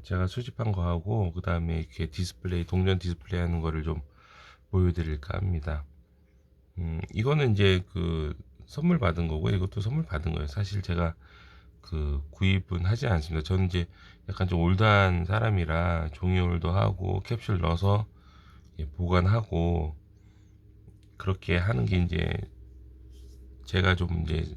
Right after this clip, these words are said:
맞더라고요. 근데 지금 수집하신 분은 또 생각이 틀려요. 하나하나의 동전을 돋보이게 하는,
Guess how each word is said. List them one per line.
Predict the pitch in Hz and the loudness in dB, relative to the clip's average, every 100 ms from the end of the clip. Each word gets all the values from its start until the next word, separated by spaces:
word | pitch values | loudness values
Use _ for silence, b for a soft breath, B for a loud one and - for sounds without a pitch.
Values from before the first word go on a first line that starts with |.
| 107 - | -12 -8
맞더라고요. | 78 73 98 85 73 73 80 78 71 67 B B B B B - | -8 0 2 2 0 -2 -2 -2 -6 -10 B B B B B -4
근데 | 104 107 131 - - | 0 0 -2 -6 -16
지금 | - 117 131 143 143 139 | -4 -2 2 4 4 2
수집하신 | 127 123 117 110 104 113 | -2 -4 -4 -2 -2 0
분은 | 101 98 95 - | 0 0 0 -2
또 | 104 | -4
생각이 | 120 113 98 | -4 -2 -4
틀려요. | - 131 110 82 85 B B B B | -4 -4 -2 -2 -6 B B B B
하나하나의 | - 131 127 120 110 104 98 95 | -6 0 4 4 4 4 4 2
동전을 | 87 87 85 87 | 0 0 2 0
돋보이게 | 87 85 92 87 82 | -2 -4 -4 -4 -2
하는, | 92 95 85 90 82 | -2 0 2 2 0